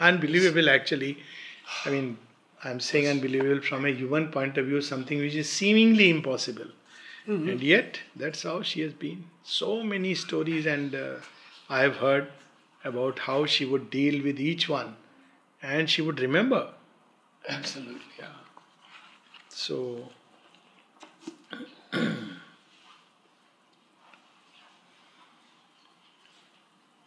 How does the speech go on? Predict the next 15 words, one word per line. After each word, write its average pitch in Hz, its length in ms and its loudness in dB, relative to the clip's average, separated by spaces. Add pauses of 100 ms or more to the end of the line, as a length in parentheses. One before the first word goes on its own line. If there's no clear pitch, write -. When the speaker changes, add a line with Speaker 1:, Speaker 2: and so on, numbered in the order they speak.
(240)
Speaker 1:
Champak 147 1040 0
Lalji 156 380 6
asked 156 280 4
Mother, 120 320 -6 (760)
she 117 240 -6
had 139 220 4
this, 139 220 -2 (180)
somebody 175 520 4
had 156 220 10
this 160 140 0
prayer 156 460 10
to 165 80 0
Mother, 123 360 -2 (840)
"Mother, 135 460 8 (220)
uh, 113 320 -10